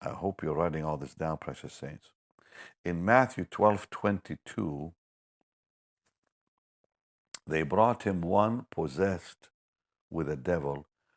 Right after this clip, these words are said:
blind and dumb, and he healed him,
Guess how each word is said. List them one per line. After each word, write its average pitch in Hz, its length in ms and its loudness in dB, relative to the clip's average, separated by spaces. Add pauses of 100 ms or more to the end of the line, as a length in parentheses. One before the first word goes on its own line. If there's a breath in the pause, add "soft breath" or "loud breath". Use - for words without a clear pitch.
(280)
blind 98 680 0
and 78 300 -4
dumb, 71 440 -4 (1120)
and 82 180 -2
he 80 200 -2
healed 107 460 0
him, - 380 -10